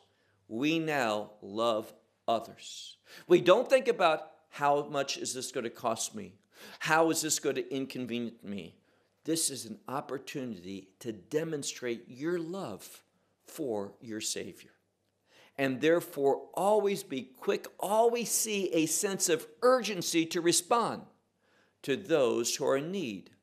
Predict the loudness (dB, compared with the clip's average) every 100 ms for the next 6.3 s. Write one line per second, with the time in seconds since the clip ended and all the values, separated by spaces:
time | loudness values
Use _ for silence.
0 | _ _ _ _ 0 0 0 -8 -8 -18
1 | -20 _ _ _ _ _ _ _ -12 -4
2 | 6 6 6 -2 -2 -2 -4 -8 -14 _
3 | _ _ _ 2 2 0 -12 -10 -6 -4
4 | -4 -8 -12 -16 _ _ _ _ -8 -4
5 | -4 -4 -2 -2 -2 -6 -8 -10 -6 -6
6 | -6 -10 -14